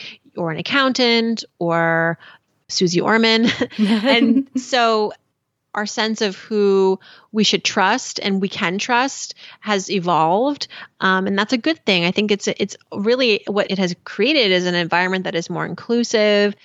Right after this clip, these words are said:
Speaker 1: that is more welcoming to people. I was just, um, interviewing,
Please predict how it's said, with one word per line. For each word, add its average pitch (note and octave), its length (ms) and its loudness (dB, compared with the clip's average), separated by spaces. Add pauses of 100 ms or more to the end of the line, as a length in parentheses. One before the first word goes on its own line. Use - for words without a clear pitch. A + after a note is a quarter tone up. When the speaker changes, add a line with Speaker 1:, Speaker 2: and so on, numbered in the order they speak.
(140)
Speaker 1:
that - 100 -4
is F#3 80 0
more F#3 180 0
welcoming G#3+ 960 0
to F#3+ 340 0
people. G#3+ 520 -2
I G#3 120 2
was F#3+ 120 2
just, F#3 240 -4
um, F3+ 300 -2 (280)
interviewing, F#3 840 2